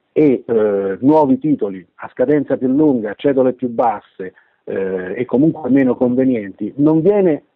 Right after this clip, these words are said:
imposto come obbligatorio dallo Stato. Anche in questo caso il, le agenzie di rating parlano di default.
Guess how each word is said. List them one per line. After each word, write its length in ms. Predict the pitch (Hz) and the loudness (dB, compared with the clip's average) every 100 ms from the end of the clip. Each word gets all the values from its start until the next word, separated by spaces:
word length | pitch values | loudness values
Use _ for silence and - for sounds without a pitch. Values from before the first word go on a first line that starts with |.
| _ _ - | _ _ -8
imposto 680 | 135 151 147 190 185 - 143 | -2 -2 0 0 0 0 0
come 220 | 165 139 | 2 0
obbligatorio 520 | 127 156 160 156 147 | 0 0 2 2 0
dallo 180 | 127 117 | 0 -2
Stato. 460 | - 92 - - - _ _ | -8 -16 -16 -20 -20 _ _
Anche 300 | 196 202 165 | -2 0 0
in 80 | 147 | -2
questo 320 | 165 165 170 | 0 -2 -2
caso 540 | 170 147 135 - 151 _ _ _ | -2 -2 -4 -2 -2 _ _ _
il, 240 | 170 170 | -2 2
le 320 | 139 127 123 151 | 4 4 4 2
agenzie 400 | 143 165 - 160 | 2 -2 0 2
di 100 | 160 | 2
rating 460 | 147 127 120 113 | 2 -2 -6 -6
parlano 460 | - 135 123 117 107 | -4 -2 -2 -4 -8
di 120 | 98 | -10
default. 540 | 92 - _ _ _ | -12 -18 _ _ _